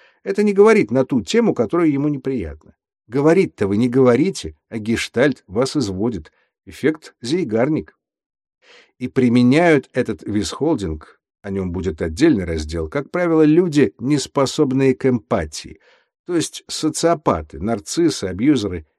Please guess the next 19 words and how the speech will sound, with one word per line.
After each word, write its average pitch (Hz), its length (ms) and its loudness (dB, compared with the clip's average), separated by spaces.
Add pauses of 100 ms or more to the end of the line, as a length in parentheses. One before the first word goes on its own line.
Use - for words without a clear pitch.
и 127 80 -14
тому 123 280 0
подобные, 80 640 -2 (340)
те, 151 280 2
кого 101 260 0
раньше 131 320 2
попросту 127 560 -4
называли 101 400 0
психопатами. 107 1120 -6 (420)
Обычный 135 460 -2
здоровый 135 400 2
человек 156 420 -2
обладает 120 460 2
способностью 131 680 -2
к - 80 -2
эмпатии, 127 500 -2
то 95 140 -6
есть - 140 -4
способностью 135 800 -2